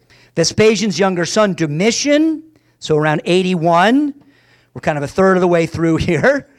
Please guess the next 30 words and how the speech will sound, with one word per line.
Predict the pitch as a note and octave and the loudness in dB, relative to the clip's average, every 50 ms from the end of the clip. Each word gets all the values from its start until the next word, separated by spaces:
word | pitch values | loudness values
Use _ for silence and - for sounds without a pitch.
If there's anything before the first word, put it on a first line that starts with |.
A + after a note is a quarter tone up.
| _ _ _ _ _ _ _ _ - | _ _ _ _ _ _ _ _ 0
uh, | E3+ F3+ E3+ E3 D#3+ | 2 4 4 2 2
revived | E3+ F3 C#3 A#2 E3 F3 F#3 G3 G3+ A3 A3 F3 | 0 -4 -4 -2 0 2 4 4 4 4 2 0
the | F3 G#3+ G3+ | -2 0 2
idea | G3 F#3 F#3 F#3+ - - F#3 F3+ G3 G3 G3+ G#3 A3+ B3+ A#3+ A#3+ _ _ _ _ _ - | 4 4 4 2 0 -2 -2 0 2 4 4 4 4 2 0 -4 _ _ _ _ _ -6
of | E3 D#3 G3 | -4 -2 0
e-, | F#3+ G#3 C4+ | 0 -2 0
the | D#3+ F3 E3+ | -2 -2 0
emperor | F3 F3 F#3+ E3+ E3+ G3 | 0 0 0 0 0 -2
as | F3 D3+ D3 | -2 -2 -4
a | D#3+ | -2
god. | C3 E3+ E3 E3 E3 E3 D#3 - _ _ _ | 0 2 2 2 2 2 0 -4 _ _ _
He | - - - - A3+ A#3 A#3+ | -12 -10 -6 -2 0 2 2
reignites | A#3+ A3+ A3+ A3 G#3 G3+ G3+ F3 F#3 F3 F3+ F3+ F3 E3+ F3 E3+ - - - - - - - _ _ _ _ _ _ _ _ - | 2 2 2 2 2 0 0 0 0 0 2 2 2 0 -2 -4 -10 -12 -12 -12 -12 -14 -16 _ _ _ _ _ _ _ _ -8
the | D#3 D3 | -8 -4
persecution | - D#3 E3+ D3+ - - C#3+ - - D3+ C#3 C3 - C#3 C3 | -2 -2 -2 -2 -4 -8 -12 -6 -4 -4 -4 -4 -4 -6 -6
of | B2 - | -8 -8
Christians, | - D3 C3+ A#2 - - - F#2 - - - | -4 -4 -4 -4 -4 -10 -14 -16 -16 -14 -8
including | - D3 - - F3 F#3 E3 D#3 | -6 -6 -4 -2 -4 -2 -2 -4
his | D3+ C3+ C#3+ | -4 -2 -2
own | C#3+ C#3+ C#3 C3 | -2 -2 -2 -6
cousin. | - - - - C4+ C#4 C4+ G#3 - C3 G2+ - - - _ _ _ _ _ _ _ _ _ _ _ _ _ _ | -8 -12 -4 -2 0 0 0 -2 -4 -10 -10 -12 -14 -20 _ _ _ _ _ _ _ _ _ _ _ _ _ _
So | - - F3+ | -4 -4 -2
you | F#3+ | -2
see, | F3 G#3+ G#3+ | -2 -4 -4
Christianity | - - C4+ A#3+ - A#3+ A#3 A#3+ B3+ C4 B3 G#3 F#3+ F3 | -2 -2 -4 -2 0 0 2 2 2 2 2 2 2 0
is | F3 D3 | 0 0
in | F3+ F#3+ | 0 0
the | F#3 F3+ | 0 0
royal | E3+ E3 F#3 F#3 F3+ F3 D#3 | 2 2 2 2 2 0 -2
households | E3 G#3 A3 G#3 - - - G#2 F#2+ D#2 D#2 - - - - | -2 -2 -4 -4 -6 -6 -8 -8 -8 -10 -12 -18 -20 -20 -20